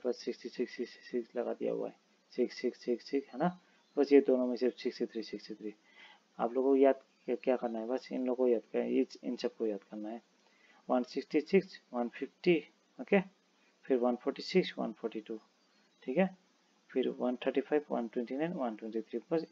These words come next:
इनको थोड़ा सा देख लीजिएगा, बाकी सब तो ऐसे ही हो जाएगा, ठीक है? टू थाउजेंड का उसका, अ, क्या बताया? मैजेंटा, मंगलयान और वन सिक्सटी सिक्स into सिक्सटी सिक्स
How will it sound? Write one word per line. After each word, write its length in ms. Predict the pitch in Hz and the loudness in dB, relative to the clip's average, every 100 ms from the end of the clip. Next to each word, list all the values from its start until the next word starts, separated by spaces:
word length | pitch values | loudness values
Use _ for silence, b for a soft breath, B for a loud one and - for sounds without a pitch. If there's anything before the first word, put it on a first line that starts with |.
| 151 | -4
इनको 300 | 139 131 151 | -4 0 0
थोड़ा 400 | - 151 160 165 | 2 2 4 2
सा 140 | 147 | -4
देख 260 | 127 113 107 | -4 -4 -2
लीजिएगा, 340 | 117 123 139 | -2 0 -2
बाकी 340 | 135 123 - 117 | -2 -4 -4 -6
सब 140 | 120 - | -6 -4
तो 220 | 123 123 123 - _ _ | -4 -4 -8 -16 _ _
ऐसे 280 | - 117 - | -4 -2 -2
ही 60 | 113 | -4
हो 140 | 107 | -2
जाएगा, 300 | 107 107 107 _ _ _ _ - | -4 -6 -8 _ _ _ _ -4
ठीक 120 | 143 | 0
है? 180 | 180 - _ B B B B B B - | 0 -2 _ B B B B B B 0
टू 120 | 143 | 2
थाउजेंड 420 | - 139 147 143 | 4 4 4 4
का 140 | 170 | 4
उसका, 340 | 160 127 - 165 | 4 2 0 -2
अ, 680 | 196 185 - 170 131 120 117 | -2 -4 -8 -8 -6 -4 -2
क्या 140 | 135 123 | 0 2
बताया? 280 | 131 151 165 | 0 -4 0
मैजेंटा, 640 | 127 117 127 123 190 220 - - | 2 2 2 0 -2 -2 -8 -4
मंगलयान 640 | 120 113 120 127 151 208 202 _ _ _ | -2 0 0 0 0 -2 -4 _ _ _
और 260 | 117 123 131 - | -4 -4 -4 -6
वन 100 | 113 | -8
सिक्सटी 360 | - 120 - | -6 -8 -8
सिक्स 280 | 117 180 180 | 0 0 0
into 440 | 196 - - 196 214 - _ _ _ - | -6 -8 0 2 2 -4 _ _ _ -6
सिक्सटी 240 | 127 131 | -4 -2
सिक्स 360 | - 180 185 | 0 0 0